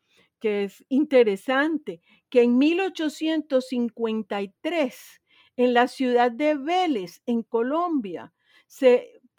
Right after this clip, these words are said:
planteó una constitución que le daba el derecho al voto a las mujeres. Claro que eso inmediatamente surgieron todos los, las objeciones y esa,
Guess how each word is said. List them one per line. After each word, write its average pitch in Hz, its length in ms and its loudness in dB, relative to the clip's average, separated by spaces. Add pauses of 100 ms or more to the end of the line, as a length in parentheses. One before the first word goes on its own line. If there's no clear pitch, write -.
planteó 240 440 -2
una 330 220 0
constitución 320 1120 -6
que 226 300 -4
le 202 280 -6
daba 262 560 0
el 214 400 -8 (360)
derecho 226 460 2
al 285 120 -2
voto 320 380 -4
a 220 60 -2
las 202 200 -6
mujeres. 170 720 -10 (600)
Claro 262 260 2
que 294 100 -2
eso 320 140 -4
inmediatamente 247 1300 0 (260)
surgieron 220 800 -6
todos 208 420 -4
los, 226 480 -6
las 202 280 -8
objeciones 226 880 -4
y 269 80 2
esa, 254 320 0